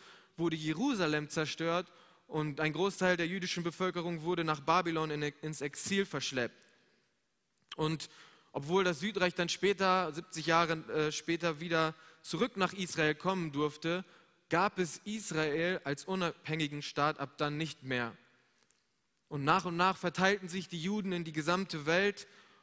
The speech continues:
und waren überall verstreut. Und man könnte sich dann fragen, was, was ist mit Gott? Wo ist sein Versprechen, gnädig zu sein? Hat er sich da irgendwie nicht mehr dran gehalten oder ist er jetzt enttäuscht von seinem Volk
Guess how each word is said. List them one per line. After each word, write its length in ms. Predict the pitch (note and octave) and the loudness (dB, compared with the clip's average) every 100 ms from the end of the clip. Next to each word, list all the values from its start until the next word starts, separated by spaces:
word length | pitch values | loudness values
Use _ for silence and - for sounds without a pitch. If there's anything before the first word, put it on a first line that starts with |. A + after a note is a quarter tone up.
| _ | _
und 160 | D#3+ D3 | -6 2
waren 280 | D#3+ E3 E3 | 2 2 0
überall 380 | F#3+ E3 D#3+ | -2 2 2
verstreut. 800 | D#3+ D#3+ C#3+ D3 D3 C3 A#2+ - _ _ _ _ _ _ _ _ - | 0 -6 -6 0 0 0 -2 -14 _ _ _ _ _ _ _ _ -10
Und 100 | D3 | -2
man 220 | D#3 D3+ | 0 0
könnte 260 | F3+ G3+ G3 | 0 -2 -2
sich 160 | D#3+ | -4
dann 160 | F3 E3 | -2 -2
fragen, 480 | - G3+ A3+ F#3 D3+ | 2 4 4 2 -4
was, 240 | D#3 - - | -6 -6 -8
was 140 | D#3+ | -6
ist 140 | G#3+ | -4
mit 180 | F3+ D#3 | -2 -2
Gott? 220 | G3+ A#3+ F#3 - - - | 2 2 0 -14 -20 -12
Wo 120 | - G3+ | -4 -2
ist 120 | F#3+ | 0
sein 160 | E3+ | 0
Versprechen, 600 | E3+ E3 - - A3 - E3 | 0 -2 -2 2 2 0 -4
gnädig 400 | F#3 G#3+ F#3+ - | 0 0 -2 -6
zu 100 | E3+ | -2
sein? 420 | D3 C#3 C3+ C3 - - - _ | 2 2 0 -6 -14 -20 -20 _
Hat 140 | D3 E3 | -2 2
er 80 | |
sich 180 | D#3+ E3 | 2 0
da 360 | F3+ E3 D#3+ - - - | 2 4 4 0 -10 -8
irgendwie 280 | E3+ F3+ E3+ | -2 -2 0
nicht 180 | F3 D3+ | -2 0
mehr 100 | E3 | 0
dran 220 | D#3+ E3+ | 0 0
gehalten 600 | D#3+ E3 G3+ G3+ G#3+ A3 - - | 2 4 4 0 -4 -6 -10 -4
oder 200 | D#3+ E3 | 2 2
ist 120 | E3+ | 2
er 80 | F3+ | 2
jetzt 200 | E3+ D#3+ | 2 0
enttäuscht 540 | D3+ C#3+ F3+ G#3 - | -4 -2 0 0 -2
von 180 | - F#3+ | -4 -2
seinem 240 | F3+ F#3 | 0 0
Volk 360 | F3+ - F#3+ G3+ | -2 -2 0 0